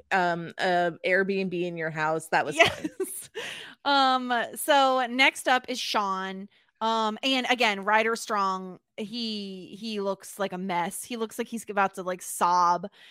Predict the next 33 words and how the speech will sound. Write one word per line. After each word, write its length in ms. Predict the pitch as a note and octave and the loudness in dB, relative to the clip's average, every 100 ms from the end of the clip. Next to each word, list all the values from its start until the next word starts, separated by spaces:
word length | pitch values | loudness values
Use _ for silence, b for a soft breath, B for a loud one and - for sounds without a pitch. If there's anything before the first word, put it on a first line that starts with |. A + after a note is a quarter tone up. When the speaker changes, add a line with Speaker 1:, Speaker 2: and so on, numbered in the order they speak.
| B B | B B
Speaker 2:
And 340 | B3 B3 A#3 A3+ | 2 4 4 0
he, 240 | A#3 D4 | -4 2
like, 220 | C#4 C4 | 4 4
he 140 | B3 C4 | 2 2
does 180 | C#4+ | 2
this 140 | C#4+ E4+ | 2 -2
thing 240 | C4+ A#3+ | 0 0
where 100 | A#3 | 0
he, 140 | A#3 A3+ | -2 0
like, 200 | G#3 G3 | -2 -2
smiles, 720 | - A3 G3+ F3+ G#3+ A3 A#3 | -8 -2 0 2 2 0 0
but 100 | A#3+ | 0
it 80 | G3+ | 0
looks 220 | G#3 - | -2 -4
like 120 | A3+ | -10
he's, 160 | - G#3 | -8 -6
like, 120 | G3 | -6
hold-, 200 | - G3 - | -6 -8 -8
he's 200 | G#3+ F#3+ | -8 -2
biting 320 | G3+ G3 G3 | 0 0 -2
his, 180 | F#3+ - | -8 -6
like, 160 | F3+ F3 | -8 -8
lip 140 | F3 | -4
Speaker 1:
Yeah. 120 | F3+ D3+ | -2 -2
Speaker 2:
to 140 | F#3+ - | -4 -6
hold 160 | G#3 | -4
back 180 | F3+ F3+ | -2 -4
tears. 360 | - G3 A3 - B A3+ B | -6 -4 -6 -8 B -12 B
And 80 | - | 4
Speaker 1:
I 20 | |
Speaker 2:
he 120 | C4+ | 4
Speaker 1:
think, 140 | C#4+ D4 | 2 0
Speaker 2:
says, 300 | A#3+ A3+ | 0 -2